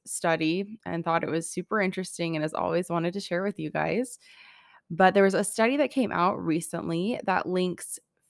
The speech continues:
food choice with personality traits. And this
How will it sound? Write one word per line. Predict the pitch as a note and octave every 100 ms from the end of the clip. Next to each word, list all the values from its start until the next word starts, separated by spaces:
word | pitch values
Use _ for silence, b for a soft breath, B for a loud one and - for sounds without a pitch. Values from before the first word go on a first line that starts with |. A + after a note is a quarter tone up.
| -
food | B3 D4+ -
choice | - D#3 E3+ A3 - - -
with | F#3+ F#3+ - -
personality | - A3+ - G#3 F3 E3+ E3 G2
traits. | - - - - - -
And | F3
this | F#3+ A3